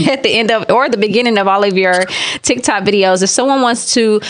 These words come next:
find out a little bit more information about you, what is your TikTok page, or how can they reach out to you? Maybe there's someone that wants some mentoring. Who knows what God has in store? How can they reach out to you?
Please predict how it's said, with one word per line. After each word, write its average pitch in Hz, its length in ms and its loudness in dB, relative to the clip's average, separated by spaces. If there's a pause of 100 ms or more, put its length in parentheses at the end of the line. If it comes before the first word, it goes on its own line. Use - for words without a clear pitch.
(160)
find 233 220 -4
out 196 120 2
a - 20 2
little 214 160 2
bit 214 140 0
more 208 160 2
information 196 600 0
about 180 380 0
you, 175 220 2
what 185 280 2
is 220 280 0
your 208 100 2
TikTok 220 560 -4
page, 185 560 0
or 180 140 0
how 190 220 -4
can 247 180 -2
they 208 100 0
reach 190 260 0
out - 220 -4
to 214 120 0
you? 180 200 2
Maybe 185 240 0
there's 196 220 -2
someone 190 760 -2
that 190 140 0
wants 196 160 0
some 190 180 0
mentoring. 208 500 0
Who 214 140 2
knows 208 420 0
what 175 120 2
God 175 180 -2
has 170 220 -2
in 175 80 0
store? 170 420 0
How 175 220 -4
can 262 160 -2
they 226 100 2
reach 175 220 -2
out 160 160 -4
to - 120 -4
you? 160 200 -2